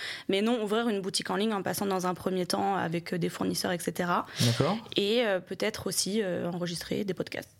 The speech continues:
Speaker 2: Waouh !
Speaker 1: <laughs> Voilà,
Speaker 2: Ça te
Speaker 1: tu
Speaker 2: fait un
Speaker 1: me,
Speaker 2: super,
Speaker 1: tu me donnes
Speaker 2: euh,
Speaker 1: envie.
Speaker 2: j'espère que ça te fait un superbe exercice pour voir si ça te
Speaker 1: Exactement.
Speaker 2: plaît. Euh, quel conseil tu pourrais donner à des personnes qui, euh,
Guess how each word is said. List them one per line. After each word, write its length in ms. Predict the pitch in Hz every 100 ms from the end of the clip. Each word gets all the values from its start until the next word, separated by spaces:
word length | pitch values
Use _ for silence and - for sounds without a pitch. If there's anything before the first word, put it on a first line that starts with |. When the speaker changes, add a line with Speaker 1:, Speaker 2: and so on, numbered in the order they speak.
| - - -
Speaker 2:
Waouh ! 560 | 175 214 226 202 170 131
Speaker 1:
<laughs> 920 | 208 285 - 381 - 311 - - 269
Voilà, 260 | 240 220 190 -
Speaker 2:
Ça 160 | -
te 60 | 120
Speaker 1:
tu 20 |
Speaker 2:
fait 40 | 127
un 20 |
Speaker 1:
me, 60 |
Speaker 2:
super, 300 | 202 202 160 156
Speaker 1:
tu 40 |
me 40 | -
donnes 100 | 120
Speaker 2:
euh, 40 |
Speaker 1:
envie. 240 | 113 113 - - -
Speaker 2:
j'espère 260 | 131 135 165
que 60 |
ça 80 | 143
te 40 |
fait 60 | 127
un 40 | 123
superbe 320 | 123 131 123
exercice 420 | 113 113 113 127
pour 100 | 202
voir 140 | - 202
si 120 | -
ça 100 | 294
te 60 |
Speaker 1:
Exactement. 180 | 233 202 - 131
Speaker 2:
plaît. 40 | - - - - - - - - - - - - - - 139
Euh, 180 | 151 160
quel 140 | 269
conseil 260 | 254 220 247
tu 140 | 175
pourrais 260 | 143 131 127
donner 300 | 127 147 170
à 60 | 160
des 100 | 110
personnes 640 | 135 139 - 113 147 190 - _ -
qui, 340 | - 127 120 117
euh, 500 | 110 110 110 113